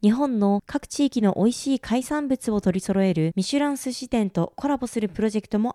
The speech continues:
挙げられています。なお、トークンの初回販売は五月二十六日十時から開始しており、七月三十一日二十時まで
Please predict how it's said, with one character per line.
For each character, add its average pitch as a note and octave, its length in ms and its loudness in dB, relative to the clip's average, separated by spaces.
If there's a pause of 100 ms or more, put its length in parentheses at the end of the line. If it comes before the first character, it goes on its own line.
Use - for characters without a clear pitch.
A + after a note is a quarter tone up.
挙 F#3 100 -2
げ F#3 80 2
ら E3+ 100 2
れ E3 80 -2
て D#3 100 -4
い D3 80 0
ま D3 160 -2
す。 - 300 -20
な C4 140 4
お、 - 80 -2
ト D4+ 220 0
ー - 20 -12
ク C#4 140 -2
ン A3+ 40 0
の G3 80 4
初 F3 160 -2
回 B3+ 220 0
販 C4 220 -2
売 G#3+ 220 2
は E3+ 340 0
五 C4 120 0
月 C#4 240 0
二 A3+ 160 2
十 G#3+ 160 2
六 E3+ 240 0
日 F3 500 -4
十 D4 240 2
時 C4 120 -2
か B3+ 120 0
ら C4 120 0
開 G#3+ 200 0
始 F#3 140 -4
し - 80 -14
て F#3+ 100 2
お F3+ 100 2
り、 D3+ 260 2
七 - 200 -4
月 C#4 220 -2
三 C#4+ 220 -4
十 A#3 160 0
一 F#3 240 -4
日 F3+ 420 -2 (100)
二 F#3+ 140 4
十 D4 220 -2
時 B3 120 -6
ま A3+ 160 0
で A3+ 160 0